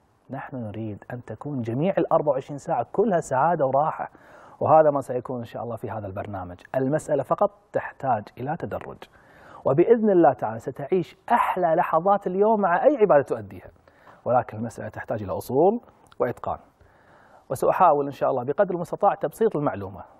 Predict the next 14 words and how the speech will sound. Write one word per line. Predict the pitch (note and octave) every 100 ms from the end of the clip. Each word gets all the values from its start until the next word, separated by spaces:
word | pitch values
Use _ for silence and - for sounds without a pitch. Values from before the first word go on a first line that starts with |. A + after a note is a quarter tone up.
| _ _ -
فإني | C#3+ C3 A2+ B2+ _
قد | B2+ -
شرطت | - D3 - -
على | - A#2+
نفسي | - - G2
أن | G#2+
يكون | G#2+ D3+ C3
الأسلوب | - - D#3 C#3
المستخدم | A#2+ A#2 - - B2
في | C3
البرنامج | B2 B2+ D3 E3 F3+
هو | - D3+
الأسلوب | C3+ - E3+
المبسط، | D3+ C#3+ F#3 - - A2